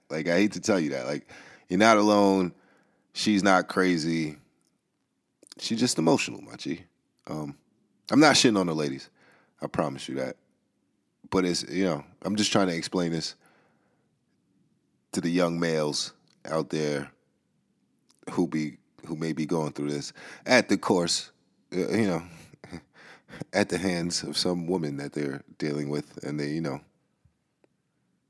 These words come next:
the box was very good to them, and they, it was like, "I can't let this go," and then now, you know, they're stuck in the conundrum of the everyday man. Yeah, listen, <laughs> I'm not shitting on the ladies.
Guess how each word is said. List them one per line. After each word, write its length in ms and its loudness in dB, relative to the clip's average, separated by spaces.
the 80 0
box 380 0
was 120 -4
very 260 0
good 200 -2
to 80 -6
them, 240 -4
and 140 -10
they, 260 -6
it 180 -16
was 140 -12
like, 200 -6
"I 80 -4
can't 280 -6
let 120 -8
this 140 -10
go," 380 -2
and 140 -8
then 200 -6
now, 360 -6
you 80 -10
know, 160 -10
they're 100 -10
stuck 280 -4
in 60 -8
the 80 -8
conundrum 580 -8
of 140 -14
the 120 -10
everyday 360 -8
man. 300 -12
Yeah, 80 6
listen, 320 4
<laughs> 880 -20
I'm 120 2
not 300 6
shitting 300 2
on 80 2
the 60 0
ladies. 440 -4